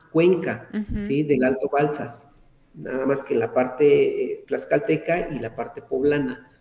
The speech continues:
Speaker 1: Pero al final, estas aguas llegan a un mismo punto que son, que es la presa de Valsequillo, la Manuel Ávila Camacho, y que después estas aguas las ocupamos justamente en el distrito de riego cero treinta,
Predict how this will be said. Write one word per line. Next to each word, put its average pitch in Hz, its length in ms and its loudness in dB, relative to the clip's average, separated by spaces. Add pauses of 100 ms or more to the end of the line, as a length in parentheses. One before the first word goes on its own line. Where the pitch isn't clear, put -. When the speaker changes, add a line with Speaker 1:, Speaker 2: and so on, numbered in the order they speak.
(300)
Speaker 1:
Pero 175 560 8
al 135 180 -2
final, 165 720 0
estas 147 380 -2
aguas 170 540 -2 (440)
llegan 175 360 4
a 180 40 4
un 180 60 2
mismo 185 340 2
punto 185 420 2
que 147 140 0
son, 160 400 2 (340)
que 151 80 0
es 160 100 2
la 175 180 0
presa 180 320 2
de 170 120 -2
Valsequillo, 165 880 -4
la 117 600 -8
Manuel 131 340 -6
Ávila 143 300 -2
Camacho, 170 500 -4 (340)
y - 40 -20
que 120 120 0
después 135 440 0
estas 143 320 -4
aguas 147 460 0
las - 600 -8 (220)
ocupamos 202 640 4
justamente 196 1160 2
en 143 80 4
el 143 100 6
distrito 165 460 0
de 196 140 2
riego 190 320 4
cero 185 320 -4
treinta, 180 800 -2